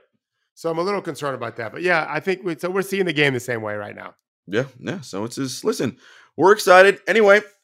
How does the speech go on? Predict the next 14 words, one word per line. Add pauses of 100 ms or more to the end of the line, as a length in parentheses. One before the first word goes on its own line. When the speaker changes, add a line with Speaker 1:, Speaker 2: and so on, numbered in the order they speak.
(140)
Speaker 2:
All-Star
break
is
here.
A
nice
little,
little,
uh,
respite
for
us
as
well.